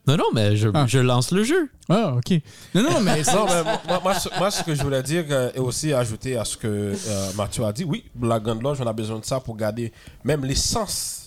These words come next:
Speaker 2: Mhm.
Speaker 3: de l'initiation,
Speaker 2: Mhm.
Speaker 3: ou, euh, de garder, euh, garder ensemble l'héritage initiatique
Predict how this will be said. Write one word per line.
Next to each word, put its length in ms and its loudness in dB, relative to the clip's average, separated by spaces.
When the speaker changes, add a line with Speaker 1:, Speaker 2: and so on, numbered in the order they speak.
Speaker 2:
Mhm. 200 0
Speaker 3:
de 80 0
l'initiation, 600 -4
Speaker 2:
Mhm. 100 -8
Speaker 3:
ou, 80 0
euh, 260 -4
de 160 0
garder, 520 -2
euh, 800 -2
garder 460 -2
ensemble 560 -4
l'héritage 720 -2
initiatique 640 -10